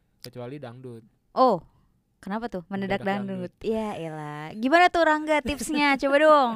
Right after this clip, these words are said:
Speaker 2: di
Speaker 1: Oke.
Speaker 2: share-share.
Speaker 1: Oke, nih, Bemers, kalau kalian pengen nonton konser idola nih, terus biar cash flow kalian nggak keteter juga,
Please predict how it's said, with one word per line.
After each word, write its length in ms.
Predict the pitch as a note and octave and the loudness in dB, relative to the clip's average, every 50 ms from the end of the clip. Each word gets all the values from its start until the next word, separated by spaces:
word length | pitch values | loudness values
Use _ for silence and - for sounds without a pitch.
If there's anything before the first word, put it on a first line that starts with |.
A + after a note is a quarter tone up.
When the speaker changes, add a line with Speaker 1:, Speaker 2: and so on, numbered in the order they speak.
| G#3+ G#3 G#3 | -8 -10 -8
Speaker 2:
di 340 | A3 A3 A3+ A3+ A3+ A3+ | -6 -4 -4 -4 -4 -6
Speaker 1:
Oke. 800 | - - _ _ _ _ _ _ _ _ _ _ _ _ _ _ | -8 -10 _ _ _ _ _ _ _ _ _ _ _ _ _ _
Speaker 2:
share-share. 880 | - - C4 B3+ B3+ B3+ - - C#4+ C#4+ C#4+ C#4+ C#4 B3 A3+ G3 F#3+ _ _ _ _ | -6 -2 0 0 0 -2 -6 -4 -2 0 2 2 2 0 -2 -6 -10 _ _ _ _
Speaker 1:
Oke, 680 | - B2+ C3 B2+ - _ _ D3 D3 D3+ D3+ C#3+ C3 B2 | -14 -12 -12 -12 -14 _ _ -10 -10 -8 -10 -10 -12 -14
nih, 260 | B2+ C#3+ D3 D3 C#3+ | -14 -12 -12 -12 -10
Bemers, 460 | C#3 C#3 C3+ C3 C3 B2 A#2+ A#2 A#2+ | -10 -10 -10 -10 -12 -14 -16 -18 -18
kalau 220 | _ - B2+ C3 C3+ | _ -18 -16 -16 -16
kalian 420 | - C#3+ C3+ C3+ C#3+ D3 C#3+ C#3 | -16 -16 -16 -14 -14 -14 -16 -16
pengen 480 | C3+ - C#3 C#3 C#3 C3+ C3+ C3+ C3+ C3+ | -16 -16 -16 -16 -14 -14 -16 -16 -16 -16
nonton 280 | C3+ C3+ C3 C3+ C3 C3 | -16 -16 -14 -16 -16 -16
konser 280 | B2+ C3 B2+ C3 C3+ | -18 -20 -20 -20 -20
idola 360 | - A#2 C3+ C#3 C#3+ D#3 E3 | -20 -20 -16 -16 -14 -14 -14
nih, 280 | D#3 C3+ B2+ C3 C#3+ C#3 | -14 -16 -18 -18 -18 -20
terus 340 | - - - B2+ B2 - _ | -20 -18 -18 -18 -18 -18 _
biar 280 | C3 B2 A#2+ A#2+ A#2 A2+ | _ -18 -16 -14 -16 -16
cash 180 | - - A2+ A2 | -18 -20 -20 -20
flow 260 | _ - A#2+ A2+ A2+ | _ -18 -18 -18 -18
kalian 360 | G#2+ - A2+ A2+ A#2 A2+ A2 A2+ | -18 -20 -20 -18 -18 -20 -20 -20
nggak 200 | A2+ A2 - - | -20 -20 -20 -20
keteter 360 | B2 _ A2+ A2+ A#2 A#2+ A2+ | -20 _ -20 -20 _ -20 -20
juga, 540 | A#2 C3 D3+ D#3 C#3 B2 A2+ A2+ C3+ - - | -18 -18 -18 -16 -16 -14 -12 -12 -12 -12 -14